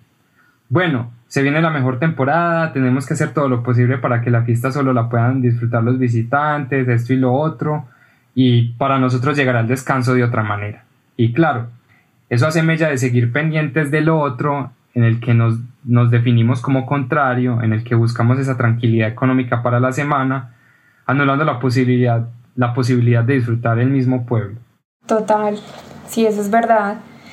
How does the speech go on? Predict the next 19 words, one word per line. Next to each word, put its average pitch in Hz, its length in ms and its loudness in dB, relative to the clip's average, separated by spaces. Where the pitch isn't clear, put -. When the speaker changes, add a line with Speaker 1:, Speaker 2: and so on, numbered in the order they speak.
Speaker 2:
Y 226 100 2
no 214 220 2
pasa 240 260 2
pues 262 180 0
solamente 262 440 0
con 190 140 2
las 190 200 0
fiestas, 214 460 -2
como 196 520 -2
vacaciones, 214 1080 0
Semana 202 400 0
Santa, 208 840 0
eh, 202 400 2
un 208 160 2
fin 208 160 0
de 214 100 4
semana 196 320 2
normal, 208 480 0
es, 196 480 -4